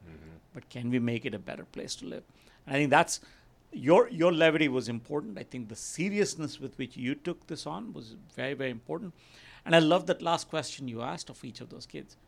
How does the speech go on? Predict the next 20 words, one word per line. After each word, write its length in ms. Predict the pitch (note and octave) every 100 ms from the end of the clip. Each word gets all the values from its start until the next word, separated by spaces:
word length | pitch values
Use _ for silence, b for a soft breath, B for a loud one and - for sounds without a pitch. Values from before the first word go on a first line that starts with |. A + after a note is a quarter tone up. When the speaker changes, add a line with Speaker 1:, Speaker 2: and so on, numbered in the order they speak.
| _
Speaker 2:
right? 120 | E3+ E3 -
"Why 120 | E3
should 240 | E3 D3+
you 80 | B2
win?" 200 | B2+ A2+ - b b b
And 100 | D3+
what 140 | D#3 A3+
did 140 | C#4+
you 80 | C4
hear 200 | - A3
most 240 | A3 G#3
of 140 | G#3+ -
the 60 |
time? 180 | A3 C4 - -
"I 80 | -
don't 180 | A#4+ A4+
really 200 | G#4 G#3+
care 280 | - F3+ G#3+
to 80 | D#3
win. 440 | C3 G#3 D#4+ A#3+